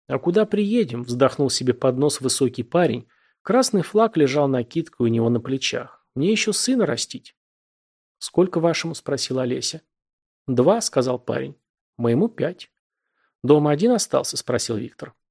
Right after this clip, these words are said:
«У отца по выходным». «В разводе?» уточнил он. «Да», она подняла голову, разглядывая его любопытными глазами, почему-то добавила. «Что, тоже?» «Ага»,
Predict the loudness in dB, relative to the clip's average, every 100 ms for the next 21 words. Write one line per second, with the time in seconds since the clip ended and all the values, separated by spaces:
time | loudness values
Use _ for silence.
0 | _ _ -2 -2 0 -2 -2 -6 -2 -4
1 | -4 -12 _ _ _ _ _ _ -2 0
2 | 2 0 0 -2 -2 -6 -6 -8 -10 _
3 | _ _ _ _ _ -2 2 2 0 _
4 | -4 -2 -2 -2 0 2 2 2 2 2
5 | 0 0 2 0 2 -2 -2 0 2 0
6 | 0 -2 -2 2 2 4 2 0 -4 -4
7 | -2 -2 0 0 0 -4 -6 -10 _ _
8 | _ _ -14 -6 -4 0 4 4 2 -10
9 | _ _ _ _ _ _ _ _ _ _
10 | 0 2 2 -2